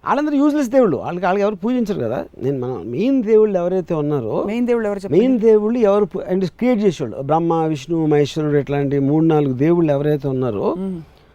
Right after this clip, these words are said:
Speaker 1: వాళ్ళే క్రియేట్ చేశారు. మీరు సబ్ కేటగిరీస్ వాళ్ళు, వాళ్ళ సెక్రటరీలు, వాళ్ళ పక్కన పనిచేసే ఒక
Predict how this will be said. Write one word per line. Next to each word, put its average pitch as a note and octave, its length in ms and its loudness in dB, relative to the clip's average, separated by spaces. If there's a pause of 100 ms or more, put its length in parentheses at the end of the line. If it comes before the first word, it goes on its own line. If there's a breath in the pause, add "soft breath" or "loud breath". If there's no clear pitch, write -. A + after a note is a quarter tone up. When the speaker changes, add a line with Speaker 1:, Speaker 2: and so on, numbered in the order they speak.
(140)
Speaker 1:
వాళ్ళే C#4 300 4
క్రియేట్ C#4 300 -2
చేశారు. F#3 300 -6 (160)
మీరు A3+ 120 0
సబ్ A3+ 220 -6
కేటగిరీస్ C4+ 580 0
వాళ్ళు, B3 260 0
వాళ్ళ A3 140 -2
సెక్రటరీలు, A#3 640 -2
వాళ్ళ A3+ 140 0
పక్కన G#3 280 -2
పనిచేసే G#3 520 0
ఒక F3 400 0